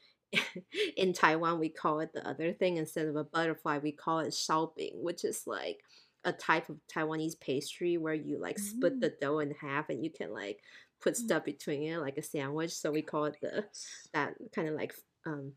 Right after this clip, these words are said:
Speaker 1: baked dough, <laughs> baked dough
Speaker 2: Yeah.
Speaker 1: pouches. So this one looks like that, and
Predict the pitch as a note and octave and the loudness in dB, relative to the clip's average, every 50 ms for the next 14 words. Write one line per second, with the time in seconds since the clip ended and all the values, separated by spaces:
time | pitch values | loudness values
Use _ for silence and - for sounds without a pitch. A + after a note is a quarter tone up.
0 | _ - E3 D3 D3+ - - - - - E3+ D#3 C#3+ D3+ D#3+ F3 - - - - | _ 4 6 6 6 4 -4 -12 -4 -2 0 2 2 2 2 2 0 2 12 12
1 | E4+ - - D#4+ D#4 D#4+ A4 C#5 - C5 - - A3 G#3+ G3+ A3 B3+ G#3 F#3+ F#3+ | 12 12 12 12 12 12 8 6 6 6 6 10 10 10 10 12 10 10 10 10
2 | - E3+ F#3 F3 F3+ F#3+ - C#4 C4 D4+ D#4 - - - - - B4 A4 - A#4+ | 12 12 12 12 12 12 10 10 10 10 8 4 -4 -4 0 2 2 8 12 12
3 | A4+ - C#4+ G#4 - F#4+ D#4+ D4+ C4 B3 C4 B3+ - C4+ G3 F3 - - G#3 G#3 | 12 12 12 12 12 12 12 12 12 8 8 8 6 6 6 6 8 10 12 12
4 | F#3+ E3 D#3 D#3 - - _ - - - - - - - G3+ G3+ G3 F#3+ F#3 F3+ | 12 12 10 8 4 0 _ -20 -20 -20 -14 -8 0 4 6 8 8 10 8 8
5 | F#3 F3+ | 6 4